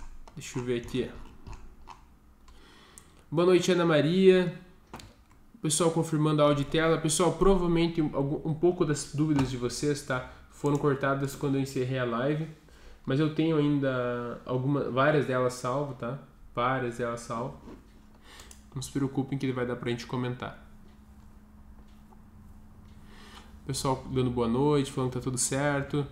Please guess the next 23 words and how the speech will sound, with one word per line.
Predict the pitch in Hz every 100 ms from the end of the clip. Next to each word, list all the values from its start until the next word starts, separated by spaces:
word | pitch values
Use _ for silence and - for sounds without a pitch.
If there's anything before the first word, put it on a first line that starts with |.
| - - - -
O |
Pedro | 147 - 202 196
Gustavo | 170 - 170
fala, | 170 165
"Boa | 160
noite, | 185 175 175 156 -
Tube | 156 - 185
três, | 160 - 165 156
pode | - - 170
entrar | 170 170 156
em | 151
tendência | 151 143 139 139
de | 127
alta | 131 147 143
depois | 131 - 143
das | 135 123
al-, | 135 135 - -
da, | 131 131 127 123 120 117
das | 120 120
altas | 135 123 123
seguidas?" | - 113 139 151 117 - - - - - - -
YouTube | 135 - 185 170
três. | - 147 131 - - - -